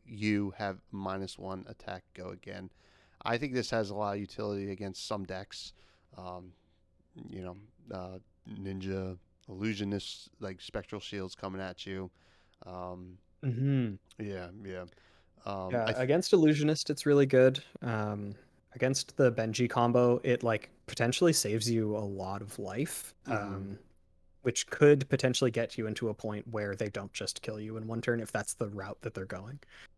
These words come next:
Speaker 2: Um, the letting them draw a card is kind of awkward, but if, like, for example, you're playing Valda, um, you get a Seismic Surge off of it.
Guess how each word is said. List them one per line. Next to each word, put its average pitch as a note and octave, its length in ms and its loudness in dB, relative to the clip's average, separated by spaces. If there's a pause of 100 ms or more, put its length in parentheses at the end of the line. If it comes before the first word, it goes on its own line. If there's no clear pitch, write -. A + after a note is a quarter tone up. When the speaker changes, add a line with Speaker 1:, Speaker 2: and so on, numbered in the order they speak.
(340)
Speaker 2:
Um, G#2+ 580 2 (220)
the A#2 380 8
letting D3+ 240 10
them E3 120 8
draw B2+ 180 10
a B2+ 40 10
card C3 240 8
is B2 100 4
kind C3+ 140 4
of B2+ 60 2
awkward, B2+ 400 4
but A#2+ 100 6
if, - 160 0
like, G#2+ 240 0 (160)
for B2+ 100 2
example, G#2+ 320 0
you're G#2+ 80 2
playing G#2+ 240 0
Valda, A#2+ 520 2 (220)
um, G#2 380 -6
you A#2 120 -2
get A2+ 160 2
a G#2 60 -4
Seismic - 340 -6
Surge C3 220 2
off C3 180 4
of C#3+ 80 0
it. D3 200 2